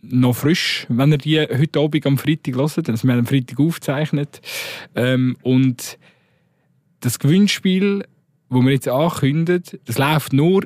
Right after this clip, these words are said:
bis am Samstagabend, dreiundzwanzigsten. Das heisst, ihr müsst schnell sein.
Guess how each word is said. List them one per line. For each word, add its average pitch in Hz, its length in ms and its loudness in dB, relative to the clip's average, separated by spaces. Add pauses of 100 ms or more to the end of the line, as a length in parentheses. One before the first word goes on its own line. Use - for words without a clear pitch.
(160)
bis 151 340 -2
am 127 80 -2
Samstagabend, 135 1300 -4 (340)
dreiundzwanzigsten. 127 1000 -4 (800)
Das 110 160 -8
heisst, 120 640 -2 (1400)
ihr - 120 -4
müsst 107 200 2
schnell 117 280 -4
sein. 123 300 -4